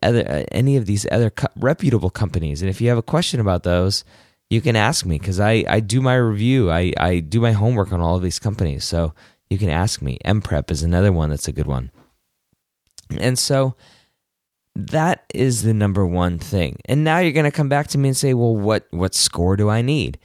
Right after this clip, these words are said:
And everybody wants to shoot for this magical thirty. And, and I've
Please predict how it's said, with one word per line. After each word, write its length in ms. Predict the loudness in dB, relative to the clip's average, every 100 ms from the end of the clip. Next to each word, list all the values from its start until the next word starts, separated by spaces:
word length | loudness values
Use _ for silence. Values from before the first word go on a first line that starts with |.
| _ _ _
And 160 | -2 0
everybody 560 | 2 2 0 2 2 2
wants 300 | 2 0 -2
to 80 |
shoot 260 | -2 -2 -2
for 100 | -2
this 200 | -4 -2
magical 640 | 0 0 0 -2 -4 -4
thirty. 720 | -4 -2 0 0 0 -6 -10 -4
And, 440 | 0 2 0 -2 -4
and 320 | 0 0 0
I've 440 | 0 2 0 -2